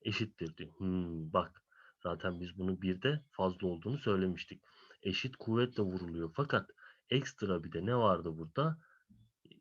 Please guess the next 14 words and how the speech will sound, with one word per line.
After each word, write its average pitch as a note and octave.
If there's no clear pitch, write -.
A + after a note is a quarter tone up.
Ee, E2+
cisimlerin G#2
ağırlıkları G2
vardı E2
değil C#3
mi? F#2
Şu -
iki G2
G'ye F2+
G. F2
Bu A2+
ağırlıklardan G2
dolayı F2+
basınçlar G#2